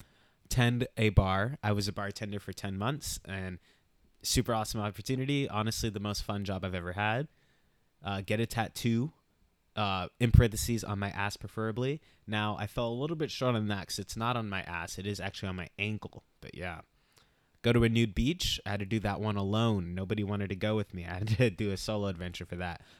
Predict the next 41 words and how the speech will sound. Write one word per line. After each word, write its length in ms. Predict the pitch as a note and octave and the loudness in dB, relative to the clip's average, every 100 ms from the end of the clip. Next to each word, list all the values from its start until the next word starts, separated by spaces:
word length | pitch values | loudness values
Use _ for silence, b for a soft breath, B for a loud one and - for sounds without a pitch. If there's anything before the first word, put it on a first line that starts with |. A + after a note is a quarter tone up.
| B | B
Uh, 160 | C#3+ | 0
that 120 | D3 F3+ | 2 2
was 120 | D#3+ | 0
an 80 | D3+ | 0
interesting 680 | D3 D3+ - B2+ - A#2 G#2 | 2 0 0 -2 0 0 2
one, 260 | G2+ G2 F#2+ | 2 2 -2
to 80 | |
say 220 | F#2 G2 F#2+ | -4 -4 -4
the 160 | F#2 | -4
least. 540 | F#2 F#2 F2+ - - - b b b | -4 -4 -6 -8 -12 -12 b b b
Make 180 | A2+ A2+ | 2 4
a 60 | |
podcast. 720 | A#2 G#2+ G2+ - G2+ A#2+ - - b b | 4 4 4 0 0 0 -2 -6 b b
Something 320 | - B2 A2 | 0 0 2
I'm 100 | A2 | -2
very 300 | G#2 C3 C#3+ | 0 0 0
proud 320 | C3+ C3 A#2+ A#2 | -2 -2 -2 -2
to 80 | |
say 260 | A#2 A#2 G#2+ | -6 -4 -4
I 100 | G#2+ | 0
have 220 | G#2 G2+ | 0 0
done. 340 | F#2+ F#2+ G2 B2+ | 0 -2 -2 -4
And 260 | G2+ G2 F#2+ | -2 -2 -2
as, 420 | G2+ G2 F2 G2 | -2 -2 -4 -6
if 180 | G#2 - | -6 -2
you're 100 | G2 | 0
listening 340 | G2 - G2+ | 0 0 -2
to 40 | F#2 | -2
this 200 | F#2 - | -2 -4
right 140 | F#2+ | -4
now, 200 | F2+ F#2 | -2 -2
you 220 | G2+ F#2+ | 0 0
already 340 | F2 F2+ F2+ F2+ B B B | 0 -2 -6 -10 B B B
know 120 | G2+ | 0
how 120 | G2 | 2
that's 220 | G2 F#2+ | 0 0
going. 280 | - G#2 C3+ - b b b b _ - _ _ A#2 | -2 -2 -2 -4 b b b b _ -20 _ _ -2
Do 160 | A#2+ C#3+ | 4 6
a 60 | |
stand-up 460 | - B2 C3 C3+ - | 6 2 2 2 0
set. 300 | - F2+ | 0 -2